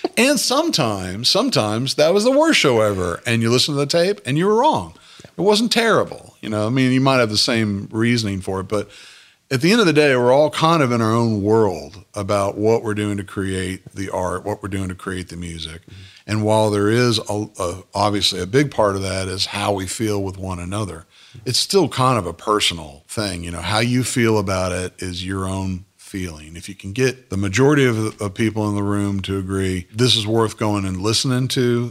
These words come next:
Speaker 1: then that, that has a good chance of becoming the take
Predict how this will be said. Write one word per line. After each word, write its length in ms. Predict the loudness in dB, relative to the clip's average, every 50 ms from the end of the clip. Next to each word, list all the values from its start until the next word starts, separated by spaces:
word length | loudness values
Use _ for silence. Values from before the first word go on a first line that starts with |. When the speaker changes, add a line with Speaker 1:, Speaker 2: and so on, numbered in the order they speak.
| -6
Speaker 1:
then 460 | -6 -4 -2 -2 -2 -2 -4 -6 -4 -2
that, 360 | 0 2 2 0 0 -4 -4 -2
that 280 | -2 0 2 2 2
has 180 | 4 4 2 2
a 40 | 2
good 200 | 2 2 4 4
chance 360 | 2 2 2 0 0 0 -2
of 80 | -4 -4
becoming 640 | -6 -6 -6 -6 -8 -6 -6 -8 -10 -12 -16 -12 _
the 100 | -6 -4
take 500 | -4 -4 -6 -8 -10 -12 -16 -20 -20 -20